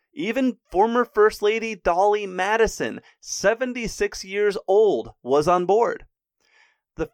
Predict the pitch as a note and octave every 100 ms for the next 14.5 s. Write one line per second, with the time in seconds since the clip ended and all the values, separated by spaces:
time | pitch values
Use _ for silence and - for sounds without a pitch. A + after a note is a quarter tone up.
0 | - A3+ C4+ - - A#3 A3 - F3+ F3+
1 | F#3+ F#3 D#3+ - C#3+ D#3 C#3 C3+ - D#3
2 | D#3+ D#3+ E3 _ - E3+ E3 D#3+ C#3 D3
3 | D#3+ C#3+ - - _ _ - A#2+ A2 G2+
4 | - A3+ B3 A#3 A3 G3+ B2+ G2+ - -
5 | - A3 A3+ A3+ G#3 - - D4+ C#4+ -
6 | G4 F#4 C4 A#2+ - _ _ _ _ _
7 | E3+ F#3 D4+ D4+ C4+ B3 - _ _ _
8 | - F3+ G3+ G#3 G3+ F3 C4+ G#3+ B2 C#3
9 | _ _ _ - E3+ - A3+ A3+ - F3+
10 | E3+ F3+ E3+ D#3+ - D3 A#2+ F#3+ G#3+ -
11 | - - - C3+ - C3+ D#3+ F3+ F3+ D3+
12 | - - E3+ D#3+ E3 D3+ D3 D#3 D3+ -
13 | _ - A#2+ C#3 C#3 C#3+ D3 A#2 A2+ A2
14 | - - G#2+ - -